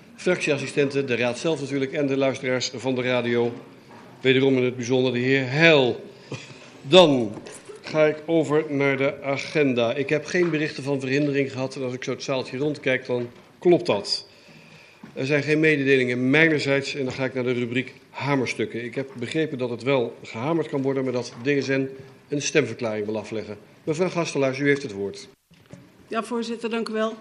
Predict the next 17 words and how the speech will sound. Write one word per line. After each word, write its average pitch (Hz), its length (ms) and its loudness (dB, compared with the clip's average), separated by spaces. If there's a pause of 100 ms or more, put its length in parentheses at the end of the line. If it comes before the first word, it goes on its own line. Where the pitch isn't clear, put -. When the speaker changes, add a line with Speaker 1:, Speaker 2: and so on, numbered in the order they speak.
Speaker 2:
Het - 120 -10
mag 240 180 -2
inderdaad 233 440 -4
wat 233 140 -8
ons 233 200 -4
betreft 220 360 -8
een 208 120 -6
hamerstuk 233 460 -6
zijn, 226 320 -4 (560)
maar 214 100 -2
dan 226 140 0
wel 233 160 0
met 226 140 -4
de 233 60 -8
aantekening 220 720 -4
dat 208 200 -6
D 220 40 -6